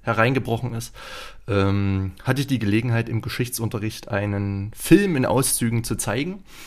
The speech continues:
Ähm, und das war ein vierteiliger Film, die französische Revolution. Ich glaub,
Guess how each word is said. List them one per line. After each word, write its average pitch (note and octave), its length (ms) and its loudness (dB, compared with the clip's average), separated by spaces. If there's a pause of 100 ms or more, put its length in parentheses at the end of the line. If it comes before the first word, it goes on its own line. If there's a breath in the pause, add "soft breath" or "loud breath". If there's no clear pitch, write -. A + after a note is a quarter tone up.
(320 loud breath)
Ähm, G#2+ 240 -2
und G#2+ 80 -2
das G#2 160 -2
war A2 120 0
ein G#2+ 120 -2
vierteiliger B2+ 840 0
Film, D3 440 -2
die C3+ 140 -4
französische C#3+ 800 -2
Revolution. C3 680 0 (580 loud breath)
Ich - 100 -6
glaub, A2+ 380 2